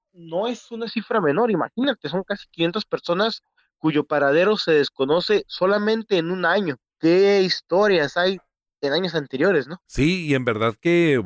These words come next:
Speaker 2: el, se, se van sumando, que de hecho eso es lo que llama mucho la atención. Hay, al menos en Tijuana, yo recuerdo aquí al-, un par de casos de incluso comerciantes o empresarios que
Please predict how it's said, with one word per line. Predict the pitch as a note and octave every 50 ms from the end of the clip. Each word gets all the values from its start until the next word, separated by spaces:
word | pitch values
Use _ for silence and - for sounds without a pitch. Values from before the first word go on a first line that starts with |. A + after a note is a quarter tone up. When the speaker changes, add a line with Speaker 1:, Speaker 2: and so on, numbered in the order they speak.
| A2 -
Speaker 2:
el, | - C3+ B2+ A#2+ A2+ G#2+ G#2 G2+ - -
se, | - - C3+ A#2+
se | A2 - - B2+
van | A2 A2+ B2 B2
sumando, | - D#3+ E3 D3+ C#3+ D#3 E3+ E3+ F3 D3+
que | - - B2+ A2 G#2+ G#2 G2+ F#2+
de | G2 G#2 A2+
hecho | A#2 A2 - C#3+
eso | C3+ B2+ D3
es | C#3
lo | D3 D#3+ -
que | - B2 A2
llama | G2+ A2 A2 A#2+ B2
mucho | B2+ C3 B2+ - C#3
la | C#3
atención. | - - G2+ F2+ - C3 C3 B2+
Hay, | A#2+ A#2+ B2 C3 C#3 C#3+ C#3+ - _ _ _ _ _ _ _ -
al | G2+ G#2+
menos | A2+ A#2+ C3+ C#3 -
en | D3+ C3+ -
Tijuana, | - A2+ - - B2 B2 B2+ C3 C3+ C#3 C#3 C3 B2 G#2+
yo | G#2 G2+ A#2+ A#2+
recuerdo | C3 B2+ - - C3 B2 A#2+ C3 B2+ B2
aquí | G#2+ G2 - _ B2+ A#2+
al-, | A#2+
un | A#2+ B2+ B2+ A2
par | - B2+ B2 A#2+
de | A#2+ B2
casos | - - B2+ B2+ - - D3+ C3+ A#2
de | C3 A2+ G2+ G2+ F#2 F#2 F2+ F2
incluso | F#2+ G2 F#2+ - - A#2 A2 - C3+ C3+ C3 B2+ - -
comerciantes | A#2+ A2 G2 E2+ D#2 - B2 B2+ C3 C3+ - - B2+ - -
o | G2+ F#2
empresarios | F2+ F2 - E2 F2 - - A2+ B2+ C#3+ C#3 C3 C3 B2+ A#2 -
que | - A2 G2+ G2 F#2+ E2+